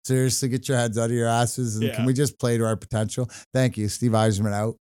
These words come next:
Speaker 2: Yeah, you get, and that's what he did. And you guys were on the f-, you know, on the ropes a couple times, two oh against Vancouver, three two going into Colorado in the, in the
Speaker 1: <laughs>
Speaker 2: conference finals. Even Carolina was up one nothing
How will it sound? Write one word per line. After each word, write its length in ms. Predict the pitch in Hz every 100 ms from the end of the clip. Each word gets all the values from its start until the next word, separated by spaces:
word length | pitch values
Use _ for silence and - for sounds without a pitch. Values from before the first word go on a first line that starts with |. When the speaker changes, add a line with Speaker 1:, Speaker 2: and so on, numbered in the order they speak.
| -
Speaker 2:
Yeah, 280 | 156 233 127
you 260 | 120 147
get, 180 | 165 160
and 100 | 139
that's 200 | 143 151
what 120 | 147
he 80 | 151
did. 300 | 143 196 120
And 140 | 127
you 60 | 143
guys 280 | 156 160 131
were 140 | 147
on 180 | 139 135
the 60 | 123
f-, 120 | - -
you 80 |
know, 100 | 151
on 140 | 131 135
the 80 | 131
ropes 320 | 139 135 -
a 40 |
couple 260 | 120 156 127
times, 360 | 127 120 113
two 240 | - 151 143
oh 140 | 139
against 280 | 131 127 117
Vancouver, 600 | 123 120 139 139 135 127
three 280 | 110 139 127
two 220 | - 135
going 260 | 123 120 113
into 180 | 113
Colorado 680 | 113 - 120 120 120 117 113
in 60 | 113
the, 240 | 190 -
in 60 | 120
the 80 | 107
Speaker 1:
<laughs> 80 |
Speaker 2:
conference 360 | 131 127 120 110
finals. 480 | - 120 110 113 113 _ _ _ _
Even 280 | 185 208 254
Carolina 800 | - 208 160 127 190 185 127 113 _ _ -
was 180 | 139 139
up 180 | 156
one 300 | 151 156 156
nothing 560 | 147 143 - 156 143 143